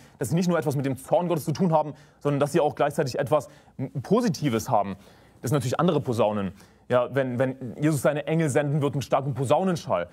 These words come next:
Wir sehen in der Mitte des Jahres dieses Gedenken unter Hörnerschall. Es soll unserer gedacht werden, wenn die große Trübsal beginnt. Dann werden eben nach der Trübsal, nach der großen Trübsal, die Engel ausgesandt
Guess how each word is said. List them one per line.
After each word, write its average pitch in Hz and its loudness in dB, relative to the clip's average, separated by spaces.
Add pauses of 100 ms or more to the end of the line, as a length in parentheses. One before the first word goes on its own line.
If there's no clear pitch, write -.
(140)
Wir 127 -2
sehen 165 4
in 156 0
der 151 4
Mitte 165 2
des 151 0
Jahres 147 0
dieses 139 -4
Gedenken 147 -2
unter 156 2
Hörnerschall. 156 0
Es 107 -2
soll 147 2
unserer 165 2
gedacht 143 0
werden, 113 0
wenn 123 0
die 127 0
große 139 -2
Trübsal 190 0
beginnt. 104 -2 (460)
Dann 147 2
werden 156 2
eben 160 0 (300)
nach 165 2
der 190 2
Trübsal, 170 0 (120)
nach 170 0
der 170 0
großen 165 0
Trübsal, 151 0 (260)
die 170 4
Engel 180 2
ausgesandt 165 0